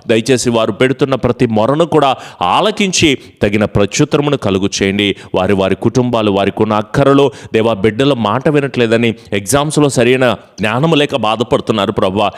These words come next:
ఇంటర్వ్యూస్ ఫేస్ చేస్తూ ఉంటున్నారు, జాబ్ కోసం ఎదురు చూస్తున్నారు ప్రభువా, ప్రతి ఒక్కరికి కూడా నీ ఉన్నతమైన ఆశీర్వాదాన్ని కలుగు చేయమని, స్థిరపరచమని, ఆదరణ కలుగు చేయమని, నెమ్మదితో నడిపించమని,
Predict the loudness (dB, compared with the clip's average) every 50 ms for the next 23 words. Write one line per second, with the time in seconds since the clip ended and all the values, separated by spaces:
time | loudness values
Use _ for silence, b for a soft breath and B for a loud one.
0 | B -6 B -2 -2 0 0 0 0 2 0 0 -2 -2 0 0 0 0 0 0
1 | 0 0 0 0 0 0 0 2 0 0 0 0 -2 -2 0 0 0 2 0 0
2 | -2 -2 -2 -2 -2 0 -2 0 0 -2 -4 -2 -4 -4 -4 -4 -4 -2 -2 -2
3 | -2 -2 -2 -2 -2 0 0 0 -2 B B B B B -2 -2 -2 0 2 2
4 | 2 2 2 0 -2 0 0 0 0 2 2 2 2 0 0 B B B B 0
5 | 0 0 2 0 0 0 2 0 0 0 0 0 0 0 0 0 -2 0 0 0
6 | 0 0 0 0 0 -2 -2 -2 -2 0 0 2 2 2 2 2 0 2 2 2
7 | 0 0 0 -2 B B B B -8 -2 0 0 0 0 -2 -2 -2 -2 -2 -2
8 | 0 0 0 0 0 0 0 0 0 0 0 0 0 0 0 0 0 0 0 0
9 | 0 0 0 0 0 0 2 0 0 -2 B B B B B -2 0 0 0 0
10 | 0 0 0 2 2 2 2 2 0 0 2 0 0 0 0 0 0 0 0 0